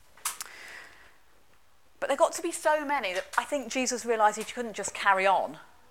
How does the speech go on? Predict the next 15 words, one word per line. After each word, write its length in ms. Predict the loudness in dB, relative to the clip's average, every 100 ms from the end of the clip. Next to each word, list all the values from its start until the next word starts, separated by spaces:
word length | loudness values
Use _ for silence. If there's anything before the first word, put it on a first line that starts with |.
| -20 -16 -14
He 80 |
couldn't 280 | -4 -2 0
really 300 | 4 4 4
know 160 | 4 4
everybody 500 | 4 0 -4 -4 -6
as 140 | -6
much 240 | -4 -4 -6
as 120 | -10
he'd 140 | -8
like 300 | -2 -2 -4 -10
to. 260 | -8 -8 -12 -20 -20 -20 -20 -20 -20 -20 -20 -18
He 60 | -12
couldn't 360 | -4 -4 -2
have 380 | 2 6 6 6
people 520 | -2 -4 -2 -2 -4